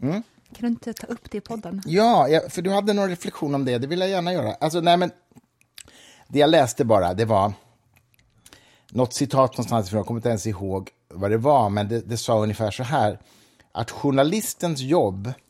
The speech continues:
Speaker 1: om en person säger att det är sol ute och en person säger att det regnar,
Speaker 2: Mm.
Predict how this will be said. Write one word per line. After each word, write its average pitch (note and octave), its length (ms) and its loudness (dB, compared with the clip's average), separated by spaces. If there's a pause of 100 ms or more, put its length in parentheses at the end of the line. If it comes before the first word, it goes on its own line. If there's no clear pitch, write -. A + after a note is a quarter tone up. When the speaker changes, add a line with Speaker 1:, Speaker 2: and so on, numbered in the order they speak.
(1040)
Speaker 1:
om C#3+ 300 0
en G3 240 4
person D3 400 -2
säger A#2+ 340 2
att A2 160 0
det A#2 80 -8
är - 20 -4
sol F3 380 0
ute A2 320 -2
och A#2 160 0
en A#2+ 180 2
person A2 520 -4 (540)
säger A2+ 360 2
att G#2+ 140 0
det B2+ 100 0
regnar, C3+ 560 0 (340)
Speaker 2:
Mm. A3+ 280 -8